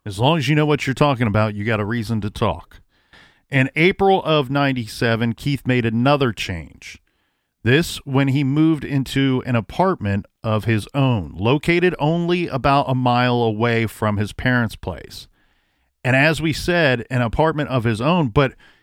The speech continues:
he would not be living there for very long all by himself because Keith and Carrie,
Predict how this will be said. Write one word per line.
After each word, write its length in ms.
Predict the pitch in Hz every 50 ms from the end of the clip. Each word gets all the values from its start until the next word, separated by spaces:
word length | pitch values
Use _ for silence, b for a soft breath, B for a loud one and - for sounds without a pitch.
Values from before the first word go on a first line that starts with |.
| b b b b b _
he 180 | - - 190 247
would 140 | 277 262
not 200 | 220 226 220 208
be 140 | 165 190 175
living 460 | 147 131 151 170 180 170 175 160 151
there 540 | 127 127 127 123 123 120 117 117 113 - - _ _ _ _ _ _ _ _ _ _ _ _ -
for 120 | - 139
very 340 | 113 135 143 135 135 131 120
long 680 | 113 117 120 143 160 156 139 120 107 101 101 101 98 - _ _ _
all 220 | 135 123 123 120
by 220 | 104 113 107 101
himself 760 | 101 104 95 - - - 190 190 151 87 76 82 - - - _ _ _
because 480 | - 131 113 - 135 131 123 113 - -
Keith 400 | - - - 196 208 202 - -
and 180 | 143 120 - -
Carrie, 720 | - - 208 240 254 226 165 113 92 92 92 104 123